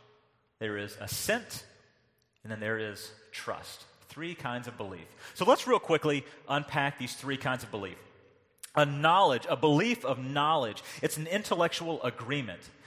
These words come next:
And there are things that you must believe about Jesus and about the gospel and about what the New Testament tells us in order to be a Christian, right? In order to obtain the eternal life that John three sixteen tells us about. There is intellectual information that you must know.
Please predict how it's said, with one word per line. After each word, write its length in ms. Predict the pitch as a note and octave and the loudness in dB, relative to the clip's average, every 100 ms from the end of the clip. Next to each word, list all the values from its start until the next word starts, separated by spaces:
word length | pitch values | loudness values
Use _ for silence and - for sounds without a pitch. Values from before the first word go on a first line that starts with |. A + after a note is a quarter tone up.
| - | -4
And 120 | D#3 D#3+ | -2 2
there 140 | E3+ | 4
are 260 | E3 A#3 C#4+ | 8 8 6
things 400 | - F#3 F#3 C#3 | 2 -2 -2 -4
that 120 | C#3+ | -4
you 160 | D#3+ | -4
must 480 | C#3+ C3+ F3+ G#3 - | -2 4 4 4 -4
believe 460 | E3 C3+ D3 B2+ A2+ | 0 2 2 0 -2
about 340 | A2 C#3+ D#3 | 2 2 2
Jesus 640 | - D#3 E3 D#3+ D3 - - - - | -2 -4 -4 -6 -6 -10 -14 -14 -6
and 120 | B2+ | -2
about 340 | B2 C#3 E3 | 4 4 4
the 80 | D3 | 0
gospel 640 | - C#3 C#3+ - D3 C3+ - - | 2 4 2 -2 -6 -6 -8 -4
and 100 | B2 | 2
about 300 | C#3 D#3 D3 | 6 6 4
what 120 | C#3 | -6
the 60 | |
New 140 | C3+ C#3 | -4 -4
Testament 420 | - C3+ - B2 | -2 -2 -4 -8
tells 280 | B2 A#2 A2 | -4 -6 -6
us 220 | G2+ - A#2+ | -10 -10 -12
in 120 | A#2+ | -10
order 440 | C3+ C#3 D3+ D3 - | -4 -2 -2 -6 -10
to 80 | A#2+ | -12
be 320 | G#2+ G2+ A2 | -8 -8 -6
a 80 | B2+ | -6
Christian, 420 | - A3 - G2 | -4 -4 -4 -8
right? 220 | G#2 A#2+ | -4 -4
In 100 | B2+ | -4
order 200 | A#2+ D#3 | -6 -6
to 160 | D3+ D3 | -4 -6
obtain 380 | C#3 B2+ A#2 A#2+ | -6 -6 -8 -8
the 120 | A#2 | -10
eternal 400 | A2 - D#3+ D3 | -10 -6 -4 0
life 320 | B2+ A#2 G2 - - - _ - | 0 0 -4 -14 -20 -20 _ -10
that 120 | B2 | -6
John 220 | B2 A#2+ | -4 -4
three 160 | A#2 A2 | -6 -12
sixteen 400 | A#2 - A#2 A2+ | -12 -12 -12 -8
tells 220 | C#3+ D3 | -8 -8
us 120 | A#2+ | -12
about. 220 | - F2+ | -10 -6
There 120 | - C3+ | -4 4
is 240 | G#3+ A3 - - | 4 4 -6 -2
intellectual 640 | G3+ G3 F3+ F3+ - D3+ | -2 0 2 2 2 0
information 540 | C#3+ C3 C#3+ C#3+ C#3+ C3+ | 0 -2 -2 -2 -2 -4
that 120 | B2+ | -4
you 100 | C3+ | -2
must 280 | C#3+ C3+ C#3+ | -2 -2 0
know. 180 | C3+ | -2